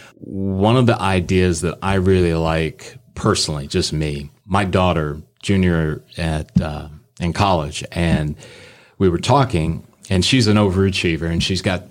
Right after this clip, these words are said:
too much on her plate, and she's just, "I, I've gotta do, I don't know, this and that." And she's at a place where she was talking about, "I think I just wanna, I just wanna stop." And I go,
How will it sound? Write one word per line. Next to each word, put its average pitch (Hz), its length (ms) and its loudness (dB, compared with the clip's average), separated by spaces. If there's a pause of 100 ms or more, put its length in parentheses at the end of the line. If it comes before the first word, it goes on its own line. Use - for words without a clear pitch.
(260)
too - 120 2
much 104 180 2
on 85 120 2
her 80 80 -4
plate, 76 340 -6
and 87 100 -10
she's 90 200 -2
just, 90 260 0 (220)
"I, 85 220 -4
I've 87 100 -6
gotta 92 200 0
do, 82 200 -2 (120)
I 95 120 0
don't 90 120 0
know, 82 120 -4
this 113 400 2
and 82 100 -4
that." 101 400 0 (720)
And 92 680 0 (180)
she's 101 260 0
at 104 100 4
a 98 40 0
place 92 280 0
where 98 80 2
she - 140 -2
was 90 140 0
talking 85 240 -2
about, 78 360 -6
"I 85 100 -8
think 120 140 2
I 110 60 2
just 101 220 0
wanna, 80 240 -4 (100)
I - 60 -10
just - 180 -6
wanna 78 160 -8
stop." - 560 -4 (760)
And 92 120 0
I 90 100 0
go, 87 340 2